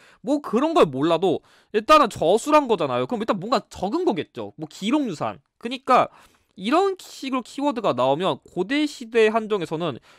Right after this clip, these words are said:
일단 원효로 찍는 게 나아요. 그럼 반대로 뭐 낙산사,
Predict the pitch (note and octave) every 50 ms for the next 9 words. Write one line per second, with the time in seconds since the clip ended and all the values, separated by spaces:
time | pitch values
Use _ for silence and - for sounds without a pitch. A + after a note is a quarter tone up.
0 | _ _ - - G3+ A3+ - B3+ G#3 D#3 B2+ B2 C#3 D#3+ G3 A3 A#3+ B3 C4+ C#4
1 | B3 A#3+ F#3+ - - B3 C4+ C4+ C4+ B3 G#3+ F3+ B2 G2 G2+ G#2 A2 G#2+ G2+ F#2
2 | E2 F2 _ _ _ _ _ _ _ _ _ _ _ _ _ _ _ _ _ _
3 | _ _ _ - G#3 F#3+ G#3 A#3 A#3+ B3+ G#3 D#3+ D3+ D3+ - - C#3 C#3 - -
4 | - - - G3+ F#3 E3+ D#3+ D3 D#3+ C#3 C3 B2+ B2+ B2+